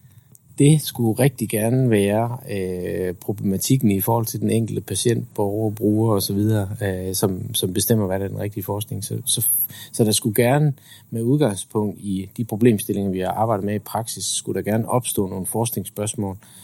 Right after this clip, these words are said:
og de skulle gerne opstå, selvfølgelig skal, skal forskere være, være nogle af de, de primære driver, men den skal gerne opstå i en eller anden konsolidering med, med praksis. Øh, og så skal vi gerne have, have mest mulig relevant forskning.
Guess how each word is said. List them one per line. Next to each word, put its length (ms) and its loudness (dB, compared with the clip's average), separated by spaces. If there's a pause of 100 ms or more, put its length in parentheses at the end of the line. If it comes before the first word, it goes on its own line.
(240)
og 80 -6
de 40 0
skulle 300 0
gerne 260 2
opstå, 560 -2 (100)
selvfølgelig 420 4
skal, 320 -2
skal 240 2
forskere 460 2
være, 280 -2 (160)
være 280 -2
nogle 240 2
af 60 2
de, 120 -4 (160)
de 80 0
primære 280 2
driver, 380 2 (360)
men 160 -2
den 80 -6
skal 180 -6
gerne 260 2
opstå 320 0
i 100 2
en 120 0
eller 80 -2
anden 140 -6
konsolidering 640 0
med, 280 -6
med 300 -4
praksis. 480 -6 (480)
Øh, 300 -6
og 120 -4
så 140 0
skal 160 0
vi 60 4
gerne 220 -2
have, 280 0
have 300 -4
mest 340 2
mulig 340 4
relevant 360 2
forskning. 420 -6